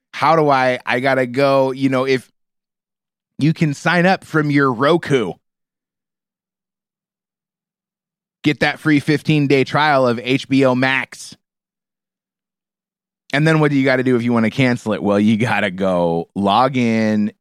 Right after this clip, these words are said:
and figure out, you know, th-, sort through all the menus, figure out where you have to go, what information you have to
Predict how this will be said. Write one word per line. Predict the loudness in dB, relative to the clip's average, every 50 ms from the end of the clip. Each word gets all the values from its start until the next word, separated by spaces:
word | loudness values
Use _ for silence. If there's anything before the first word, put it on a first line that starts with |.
| _ _ _
and | -4 -2 0 0 0 0 0 -2 -2 -4 -6 -10 -16 -20 _
figure | -12 -4 -4 -4 -2 -2 -4 -2 -2
out, | 0 0 0 -2 -4 -6 -10 _
you | -6 -2
know, | -2 -2 -2
th-, | -4 -8 -18 _ _ _ _ _ _ _ _ _ _ _ _ -20
sort | -18 -12 -6 -2 -2 -2 -2 -4 -4
through | -2 -2 -2 0
all | 2 2 2 2
the | 0 0
menus, | 0 0 0 0 0 0 0 2 0 0 -2 -4
figure | -4 -4 -4 -2 -2 -2 0 0
out | 0 0 0 -2 -4 _ _ _ _ _ _ _ _ _ _ _ _ _ _ _ _ _ _ _ _ _ _ _ _ _
where | 0 2 2 2
you | 2 2 0 0
have | 0 0 -2 -4 -4
to | -6 -6
go, | -4 -2 0 2 2 4 4 2 2
what | 2 2 2 2
information | 2 0 -2 -2 -2 0 0 0 0 0 -2 -4 -4 -2 0
you | 0 0
have | 0 0 -2 -4 -4
to | -6 -10